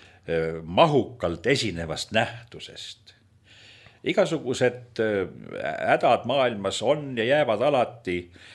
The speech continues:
Võtame inimorganismi, eks ole, mitu protsenti, eh, põleb inimese kehast, et ta ellu jääb. Teatud protsendist alates enam ei jää ellu, eks ole. Võtame tervise ja haiguse küsimuse. Organism,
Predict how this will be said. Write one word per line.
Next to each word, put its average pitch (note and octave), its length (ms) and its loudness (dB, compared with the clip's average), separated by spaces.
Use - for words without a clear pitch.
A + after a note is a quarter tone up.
Võtame B2+ 580 0
inimorganismi, A2+ 880 0
eks - 220 -12
ole, D2 140 -8
mitu D3+ 240 -2
protsenti, A#2+ 680 -4
eh, D2+ 180 -6
põleb B2 380 4
inimese G#2+ 460 -4
kehast, B2+ 420 -2
et F#2 120 -6
ta F#2+ 100 0
ellu D#2+ 300 -2
jääb. C#2 300 -10
Teatud A#2 340 0
protsendist G#2 640 -6
alates A#2+ 400 -2
enam A#2+ 220 0
ei A2 140 0
jää F2 240 4
ellu, C#2 280 -8
eks - 280 -16
ole. C#2+ 200 -12
Võtame C#3 320 2
tervise C3 480 4
ja A2+ 100 6
haiguse F2+ 440 0
küsimuse. - 640 -8
Organism, C#3 640 2